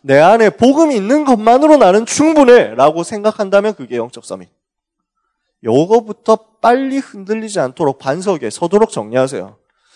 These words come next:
복음만으로 행복한 겁니다. 복음의 근본만을 보는 겁니다.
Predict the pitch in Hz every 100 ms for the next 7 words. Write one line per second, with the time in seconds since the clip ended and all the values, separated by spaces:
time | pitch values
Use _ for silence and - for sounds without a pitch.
0 | _ - 147 214 277 233 131 131 220 294
1 | 294 202 151 151 190 214 190 147 117 127
2 | 123 185 233 262 214 - 262 254 156 147
3 | 208 277 202 180 208 170 127 127